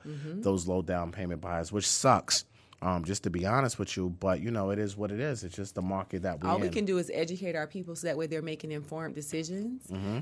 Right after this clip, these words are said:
Speaker 1: You know, we, as agents, we talk about it a lot. Like, y'all, they bounce from agent to agent hoping for a miracle.
Speaker 2: Yeah. That's
Speaker 1: Still lost. You lose five offers with one agent, lose five offers with the other agent.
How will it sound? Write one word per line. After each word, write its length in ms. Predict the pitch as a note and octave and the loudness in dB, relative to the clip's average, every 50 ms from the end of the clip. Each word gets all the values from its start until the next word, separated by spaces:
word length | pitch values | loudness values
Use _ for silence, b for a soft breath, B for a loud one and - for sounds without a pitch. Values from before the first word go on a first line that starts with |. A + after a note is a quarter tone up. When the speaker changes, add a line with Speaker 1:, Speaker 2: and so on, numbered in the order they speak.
| D3 - - | -4 -2 0
Speaker 1:
You 80 | G3+ G#3 | 2 2
know, 220 | F#3+ E3 D3+ D3+ | 4 4 2 2
we, 320 | D#3 E3 G3 G#3+ G#3 F#3 - - B2 E3 - - | 2 2 0 0 0 -2 -4 -8 -12 -12 -2 2
as 200 | E3 E3 D3+ - | 2 2 4 4
agents, 360 | - E3+ F#3+ G3+ G3+ G3+ F#3+ | 2 2 4 2 2 0 0
we 100 | F#3+ G3+ | -2 -6
talk 260 | G3 - F3 F3+ F3+ | -2 0 0 0 0
about 280 | F3+ F3+ F#3 F#3 F#3 F#3 | -2 -2 0 2 2 2
it 100 | F#3 E3 | 0 -2
a 40 | D#3 | 0
lot. 320 | D#3 D3+ E3 F3 E3+ - | 2 2 2 2 0 0
Like, 220 | - D#3 D3 D3 D#3 | -2 -2 -2 0 0
y'all, 220 | D#3 E3+ F3 - | 2 4 4 4
they 160 | - D#3+ E3 E3 | 4 2 0 2
bounce 320 | C3 D3 D3 D#3 C#3+ - | 2 4 4 4 2 2
from 80 | - E3+ - | -2 -2 0
agent 300 | - D#3+ F3+ F3 E3+ D3 - | 2 2 2 2 0 -2 -4
to 60 | - - | -2 -2
agent 300 | D#3+ F3 F3 F3 - D#3 | 0 0 -2 -4 -2 0
hoping 240 | E3+ F3+ F3+ F3+ | 0 2 2 0
for 180 | F3+ - F3 E3+ | -2 -2 -4 -4
a 40 | D#3+ | -2
miracle. 460 | E3 E3+ F3 F3 F3 F3 - F3+ F3+ G#2 | -2 0 0 0 0 -2 -4 -4 -4 -2
Speaker 2:
Yeah. 300 | A2+ B2 A#2 G#2 F#2+ E2 - - - - - | -2 0 0 0 -2 -4 -8 -12 -12 -6 -2
That's 120 | B2 E3+ | 4 10
Speaker 1:
Still 180 | B3 C4 A#3+ A3 | 12 12 12 12
lost. 280 | G3+ F#3 E3+ E3+ E3 F3+ | 12 10 10 8 6 4
You 140 | F#3+ A#3+ | 2 4
lose 220 | G#3 G#3+ G#3 F#3 - | 4 4 4 2 4
five 260 | - F#3 F#3 G3+ G3 | 6 8 8 8 8
offers 260 | G3+ G3 G3+ G3+ G3+ F#3 | 8 6 4 2 0 -2
with 60 | F#3+ F#3 | 0 2
one 140 | F#3+ G3 F#3+ | 2 2 2
agent, 280 | F#3 F#3 F#3 F#3 F3+ F3 F3 | 2 2 2 0 0 0 0
lose 180 | F3+ F3 D#3 | -2 -2 0
five 300 | - - E3 E3+ F3+ F3+ | 2 6 6 6 8 8
offers 240 | F#3+ F#3 F3+ F#3 - | 6 6 6 4 0
with 80 | G3 F3+ | 0 0
the 140 | F#3 F#3 | 2 2
other 160 | F3+ F3+ E3+ D3 | 2 2 2 0
agent. 360 | D#3+ F3 E3+ - F3+ E3+ | 0 -2 -2 -4 -4 -6